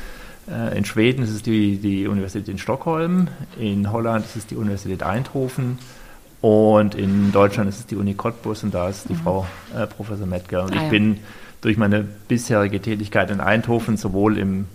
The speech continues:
Speaker 2: holländischen Country Cluster mit der Uni Eindhoven noch auch an den holländischen Projekt beteiligt, aber auch natürlich jetzt hier im deutschen Kontext regelmäßig im Austausch und Kontakt mit der Frau Metzger.
Speaker 1: Mhm. Das heißt, Sie haben auch internationalen Austausch.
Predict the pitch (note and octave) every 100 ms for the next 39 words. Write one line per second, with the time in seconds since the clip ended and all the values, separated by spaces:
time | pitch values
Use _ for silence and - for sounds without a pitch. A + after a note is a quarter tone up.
0 | - G#2 A#2 A2+ G#2 G#2+ G#2+ A2 A2 -
1 | G2+ - G2 F#2+ - G2 F2+ G#2+ A#2+ A2
2 | A2 G2+ G2+ - - - G#2 - G2 F#2
3 | A2+ A2+ A2 G#2 G2 G2+ G2+ F#2+ F#2+ F#2+
4 | F#2+ F#2 F2+ F#2+ - - - - - -
5 | - G2+ F#2+ F#2 G2 - F#2 F#2 F#2+ A#2
6 | G2 F2+ - G2 F2+ G2 - - - G2
7 | F#2+ F2+ F2+ G2 G2 F#2 - - - G2
8 | - - G2+ F#2+ - G2 G2 - F#2 G2
9 | - F#2 - - F#3 F3+ G3+ - - -
10 | - - - - F#3+ F#3+ F#3 F#3 - F3
11 | F#3 F3+ G#3 G#3 F#3 - F3+ E3+ E3+ E3+
12 | F3 F3+ - - F3+ G#3+ - - A3 A#3